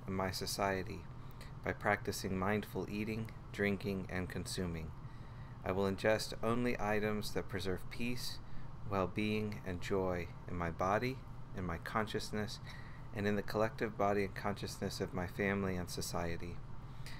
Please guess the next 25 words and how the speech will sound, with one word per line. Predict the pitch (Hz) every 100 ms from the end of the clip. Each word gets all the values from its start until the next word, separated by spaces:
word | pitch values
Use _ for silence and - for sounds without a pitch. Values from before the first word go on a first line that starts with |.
| - -
I | 101
am | 101
determined | 98 127 123 127 113
not | 107 104
to | 113
use | 101 - 113
alcohol | 113 - 110 117 107 104
or | 98 90
any | 110 110
other | 107 104
items | 98 98 101 98 -
that | 90
contain | 90 - 90
toxins, | - 107 104 - 104 101 - - - - -
such | - 95 -
as | 98
certain | - 104 92
T | 87 101
V | 98 120
programs, | 120 117 107 104 104 104 98 -
magazines, | 95 107 104 101 95 92 92 - -
books, | 104 - - - -
films, | 98 92 87
and | 92
conversations. | - 92 87 - 87 90 90 87 87